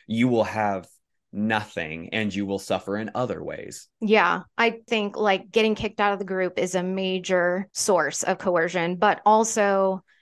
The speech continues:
Speaker 2: evil spirits
Speaker 1: Ooh.
Speaker 2: and Satan and temptation.
Speaker 1: Yes. Now, how big was spiritual warfare in your,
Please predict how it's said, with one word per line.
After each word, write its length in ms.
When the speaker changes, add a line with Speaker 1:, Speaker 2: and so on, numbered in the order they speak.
Speaker 2:
evil 500
spirits 1000
Speaker 1:
Ooh. 260
Speaker 2:
and 180
Satan 880
and 180
temptation. 1080
Speaker 1:
Yes. 680
Now, 400
how 400
big 240
was 160
spiritual 400
warfare 580
in 300
your, 680